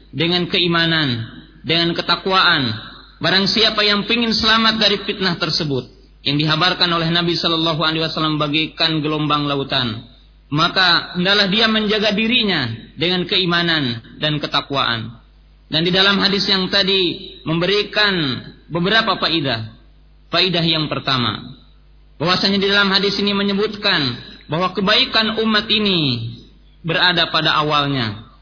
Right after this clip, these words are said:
Artinya pada generasi yang pertama.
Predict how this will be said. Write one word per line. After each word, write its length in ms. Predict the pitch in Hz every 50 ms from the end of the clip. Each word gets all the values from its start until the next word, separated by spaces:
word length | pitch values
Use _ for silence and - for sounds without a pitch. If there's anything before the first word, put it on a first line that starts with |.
| - - -
Artinya 400 | - 156 156 151 - 190 196 196 190 196
pada 240 | 202 196 208 196 175
generasi 560 | 202 196 208 226 233 226 226 - 240 226 220
yang 160 | 214 214 214
pertama. 720 | 202 196 - 233 226 233 226 226 220 202 170 135 104 -